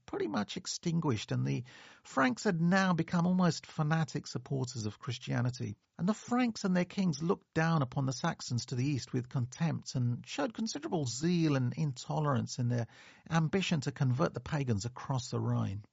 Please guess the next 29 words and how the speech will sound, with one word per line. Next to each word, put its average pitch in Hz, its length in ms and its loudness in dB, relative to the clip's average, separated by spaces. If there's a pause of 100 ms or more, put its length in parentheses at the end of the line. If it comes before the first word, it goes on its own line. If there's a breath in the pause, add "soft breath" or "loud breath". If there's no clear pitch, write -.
(180)
Frankish 285 480 -2
military 196 460 4
power 165 480 0
was 123 160 2
also 170 260 -2
gradually 143 640 0
increasing 139 500 -2
at - 80 -10
this - 120 -6
time, 110 320 -2
with 123 120 -4
the 139 80 -4
Franks 233 360 -2
beginning 320 320 -10
to 208 300 -2 (340 loud breath)
expand 240 760 2 (160)
further 196 520 2
eastwards, 135 580 2
and 160 180 0 (400 loud breath)
this - 160 -2
expansion 254 640 2
meant 202 180 0
that 180 180 -2
areas 196 400 2
like 156 220 0
Hesse - 640 -4
and 135 340 0
Thuringia 147 1040 2
and 120 200 0